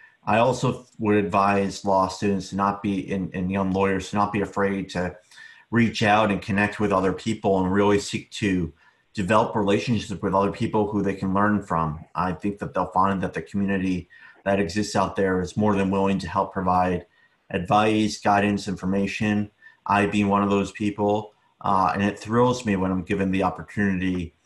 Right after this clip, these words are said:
um, to be able to provide, uh, that kind of assistance to, uh, budding law-, lawyers who are seeking to, um, really make a mark on the profession and,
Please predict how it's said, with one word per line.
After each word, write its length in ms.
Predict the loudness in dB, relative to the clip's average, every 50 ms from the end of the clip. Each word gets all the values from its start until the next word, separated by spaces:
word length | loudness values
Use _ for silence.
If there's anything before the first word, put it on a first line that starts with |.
| _ _ _ _ _ _ _ _ _ -4
um, 600 | -2 0 2 2 2 2 2 2 0 -2 -4 -8 _ -20
to 100 | -8 -2
be 100 | 0 0
able 140 | 2 2 0
to 60 | 0
provide, 680 | -2 -2 2 4 4 6 6 4 2 2 -2 -2 -4 -2
uh, 220 | 0 0 2 2
that 220 | 2 0 -2 -2 -2
kind 180 | -2 -2 -2
of 80 | -2 -4
assistance 760 | -6 -10 -8 -8 -8 -8 -6 -4 -4 -4 -4 -4 -8 -12 -10 -8
to, 340 | -6 -4 -4 -4 -6 -8 -12 -16 -20 -20 _ _ _ _ _
uh, 440 | -4 -2 0 0 2 2 2 0 0 0 0
budding 340 | 0 0 0 0 0 0
law-, 240 | 0 0 0 -2 -2 -2
lawyers 500 | 0 2 4 4 4 2 0 -2 -6 -6
who 320 | -4 -2 -2 -2 0 0
are 100 | -2 -2
seeking 400 | -4 -6 -8 -10 -8 -6 -6 -6 -6
to, 380 | -6 -6 -4 -4 -4 -4 -6 -10 _ -20 -20 _ _ _ -8
um, 500 | -4 -2 0 0 0 0 0 -2 -4 -6 -10 _
really 760 | -8 -6 -2 0 2 4 4 4 4 4 2 0 -2 -4 -8 _ -2
make 300 | -2 0 0 -2 -2 -4
a 40 | -2
mark 400 | 0 2 2 2 0 0 -2 -4
on 100 | -4 -4
the 60 | -4
profession 880 | -6 -8 -4 -2 0 0 0 0 -2 -4 -4 -4 -2 -2 -4 -4 -6 -6
and, 480 | -6 -6 -4 -4 -4 -4 -4 -6 -6